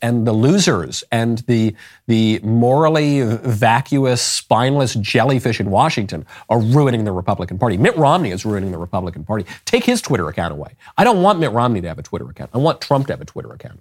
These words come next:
okay? So yes, he obviously should get it back. He should get it back because when Twitter took it away from him, that was a major assault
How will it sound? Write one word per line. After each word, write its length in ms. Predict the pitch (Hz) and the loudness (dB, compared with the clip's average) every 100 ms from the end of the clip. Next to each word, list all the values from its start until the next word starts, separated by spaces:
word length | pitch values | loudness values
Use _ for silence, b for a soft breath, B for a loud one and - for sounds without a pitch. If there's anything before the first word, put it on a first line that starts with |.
| 95 | -10
okay? 320 | 92 98 95 b b b b b | -4 -4 -4 b b b b b
So 160 | - 135 | -2 2
yes, 380 | 107 127 85 - | 4 2 2 -2
he 100 | 123 | 2
obviously 400 | 131 160 151 127 | 2 2 -2 -2
should 140 | 107 | -2
get 100 | 95 | -2
it 80 | 85 | -4
back. 280 | 82 82 - _ _ _ _ _ _ _ - | -6 -8 -12 _ _ _ _ _ _ _ -4
He 80 | 160 | 0
should 160 | 156 151 | 2 2
get 120 | 185 | 0
it 80 | 214 | 2
back 260 | 127 135 | 2 2
because 440 | - 95 101 90 - b b - | -2 -4 -2 -4 -6 b b -4
when 140 | 107 | -2
Twitter 260 | - 185 156 | 0 0 2
took 180 | 165 | 0
it 60 | 131 | -2
away 200 | 87 98 | -2 -2
from 200 | - 82 | -4 -8
him, 220 | 95 - _ b b | -10 -14 _ b b
that 200 | 110 107 | 0 0
was 140 | 180 127 | 2 0
a 100 | 98 | 0
major 480 | 90 95 120 139 107 | 0 0 0 0 -2
assault 500 | - 123 95 78 | 0 0 0 -4